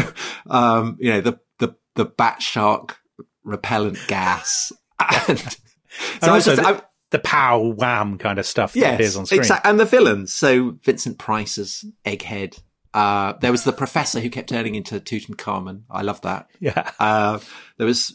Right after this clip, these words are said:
Speaker 1: uh, Cesar Romero as the Joker who <laughs> refused to shave his moustache.
Speaker 2: So they, they paint
Speaker 1: So
Speaker 2: over it,
Speaker 1: just
Speaker 2: don't they?
Speaker 1: painted over it. And I was watching some of the footage. I hadn't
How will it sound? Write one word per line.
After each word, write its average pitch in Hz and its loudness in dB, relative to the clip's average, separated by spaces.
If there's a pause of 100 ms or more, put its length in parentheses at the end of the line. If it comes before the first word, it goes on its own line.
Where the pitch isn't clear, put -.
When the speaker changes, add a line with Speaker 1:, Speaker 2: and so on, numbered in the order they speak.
Speaker 1:
uh, 107 -4
Cesar 117 2
Romero 110 2
as - -6
the 104 -2
Joker 113 -2
who 107 -6
<laughs> 107 -4
refused 127 2
to - -2
shave - 2
his - -8
moustache. - -4
Speaker 2:
So 123 -4
they, 120 2 (120)
they 147 2
paint 143 2
Speaker 1:
So 147 8
Speaker 2:
over 143 6
it, - 2
Speaker 1:
just - 0
Speaker 2:
don't 120 -2
they? 104 -4
Speaker 1:
painted 156 0
over 117 4
it. 95 -4 (360)
And 147 4
I 156 6
was 160 2
watching 180 4
some 151 2
of 143 0
the 131 2
footage. - 0
I 120 2
hadn't 131 -4